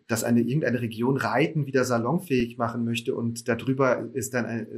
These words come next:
also ein großes Bild mit einem Schaf zu sehen. Und da war ich morgens in der Redaktionskonferenz dabei, wo die Zeitung aufgeschlagen worden ist und dann eben die Frage war, wie konnte das passieren? Und keiner hatte eine Antwort. Und wahrscheinlich ist das in vielen Fällen so gewesen, dass,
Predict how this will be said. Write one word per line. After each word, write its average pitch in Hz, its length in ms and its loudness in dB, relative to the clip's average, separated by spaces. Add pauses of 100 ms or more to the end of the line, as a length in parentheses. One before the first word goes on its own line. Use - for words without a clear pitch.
also 110 200 -4
ein 107 240 -2
großes 139 480 2
Bild 135 220 0
mit 131 160 -8
einem 110 140 0
Schaf 131 380 2
zu - 140 -12
sehen. 101 300 -6
Und 110 120 -10
da 107 120 -2
war 117 100 4
ich 131 140 -4 (380)
morgens 131 300 2
in 135 100 0
der 131 120 2
Redaktionskonferenz 147 1040 0
dabei, 131 480 2 (340)
wo 131 160 6
die 120 140 0
Zeitung 139 320 2
aufgeschlagen 143 640 2
worden 135 260 0
ist 135 160 0
und 120 200 -4
dann 127 380 0 (240)
eben 120 140 0
die 117 100 0
Frage 120 340 -2
war, 117 340 0
wie - 140 -20
konnte 120 260 -2
das 131 200 0
passieren? 147 380 2
Und 135 120 0
keiner 131 240 0
hatte 127 160 0
eine 117 160 0
Antwort. 123 500 -4 (320)
Und 117 260 -2
wahrscheinlich 151 360 6
ist 120 120 -6
das 147 120 0
in 127 80 0
vielen 156 260 2
Fällen 113 320 -2
so 110 360 -6
gewesen, 113 500 -2 (420)
dass, 120 400 2